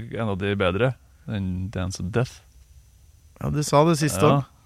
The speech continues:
Speaker 1: Skal vi kutte de tre siste låtene, så det har blitt en s-, topp plate.
Speaker 2: <laughs> Ja,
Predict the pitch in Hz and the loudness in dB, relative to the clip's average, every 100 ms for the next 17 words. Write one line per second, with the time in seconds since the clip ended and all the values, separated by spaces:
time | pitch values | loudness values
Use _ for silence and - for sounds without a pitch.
0 | _ _ - - - - 127 95 95 104 | _ _ -20 -16 -12 -8 -8 -6 -4 -2
1 | 98 101 104 101 90 123 143 - - - | -2 -4 -4 -4 -2 -4 -4 -6 -8 -12
2 | - - 107 104 - 98 - - 101 - | -14 4 4 4 -2 -8 -4 -4 -4 -12
3 | - 135 117 113 - 95 - - - - | -6 -2 0 2 0 -2 -10 -16 -16 -20
4 | - - - _ - - - - - - | -20 -20 -20 _ -10 -8 -4 -4 -4 -12
5 | - - - _ - | -18 -20 -20 _ 4